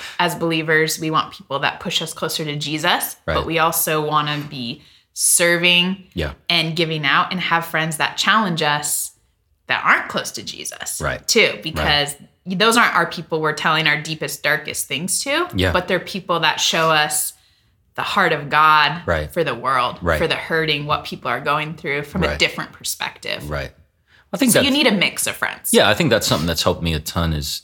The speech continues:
Speaker 2: just getting coaching and learning on, like, different circles or different rings of relationship where
Speaker 1: Yes.
Speaker 2: there's the closest, most intimate relationship with you, with my wife.
Speaker 1: Right.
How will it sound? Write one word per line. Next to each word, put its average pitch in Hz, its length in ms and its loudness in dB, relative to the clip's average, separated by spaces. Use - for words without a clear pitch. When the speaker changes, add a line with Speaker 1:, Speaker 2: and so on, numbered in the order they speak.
Speaker 2:
just - 160 -4
getting 76 180 -4
coaching 80 400 -2
and 73 140 -2
learning 78 240 -2
on, 73 160 -2
like, 76 160 -2
different 98 240 0
circles 82 440 0
or 85 40 -2
different 80 280 -2
rings 85 320 0
of 76 160 0
relationship 80 600 0
where 80 220 2
Speaker 1:
Yes. 78 120 -2
Speaker 2:
there's 85 380 0
the - 60 -4
closest, 101 560 4
most 85 240 0
intimate 87 360 0
relationship 78 400 -2
with - 160 -6
you, 80 240 0
with 87 160 -4
my 87 120 2
wife. 78 280 2
Speaker 1:
Right. - 240 2